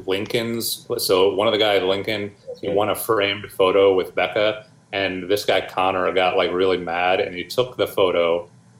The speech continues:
Speaker 1: and he threw it out of a second story window into a pool, and it, like, you know, got glass all over the place. So that's Connor.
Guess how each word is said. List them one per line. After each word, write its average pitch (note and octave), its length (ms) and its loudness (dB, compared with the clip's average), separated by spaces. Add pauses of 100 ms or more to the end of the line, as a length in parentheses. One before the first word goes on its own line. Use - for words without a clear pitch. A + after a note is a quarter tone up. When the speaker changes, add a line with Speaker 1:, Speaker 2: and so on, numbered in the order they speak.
Speaker 1:
and F#2+ 100 -4
he F#2 140 -6
threw C3+ 400 4
it B2+ 180 2
out G#2+ 140 2
of G2+ 80 2
a F#2+ 80 2
second G#2+ 420 -6
story G#2+ 340 0
window F2 600 -4 (140)
into A2 300 -2
a - 140 -2
pool, F#2 420 -2 (440)
and G2 80 -2
it, F#2+ 100 -2
like, F#2 280 0 (180)
you F#2+ 160 -6
know, E2+ 120 -4
got F2 220 -2
glass F2+ 340 2
all F2 140 2
over E2 140 0
the D#2+ 60 -4
place. E2 260 -4
So F#2+ 400 0 (760)
that's G#2 200 -2
Connor. E2 420 -4